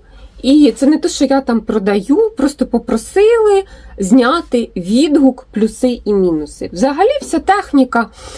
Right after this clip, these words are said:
це так забігаючи наперед, хто буде дивитися, е, мої відео або в-, огляди, взагалі вся техніка, яка в мене є, вона в мене цілком і повністю влаштовує, тому що,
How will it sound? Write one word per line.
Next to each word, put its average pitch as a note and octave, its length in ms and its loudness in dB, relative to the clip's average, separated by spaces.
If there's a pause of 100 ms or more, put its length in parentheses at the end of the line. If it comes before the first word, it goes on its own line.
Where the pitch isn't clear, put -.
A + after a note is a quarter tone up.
(140)
це C4+ 100 0
так B3+ 140 -2
забігаючи A#3 840 0
наперед, C#4+ 520 0
хто - 220 -2
буде G3 280 -2
дивитися, F#3+ 760 -4 (500)
е, F#3 440 2
мої G#3+ 320 0
відео C#4 320 0
або G#3 280 -2
в-, - 420 -8
огляди, C4+ 600 0 (260)
взагалі D4 360 2
вся F4+ 180 -2
техніка, F4 460 -2
яка D#4+ 260 0
в D#4+ 40 4
мене D#4 340 6
є, G4 260 2
вона C#4 240 2
в F4+ 80 2
мене B3+ 280 4
цілком G4+ 600 0
і A3+ 60 -4
повністю E4 800 0 (320)
влаштовує, F#3+ 880 -2
тому E4+ 200 2
що, E4 280 -4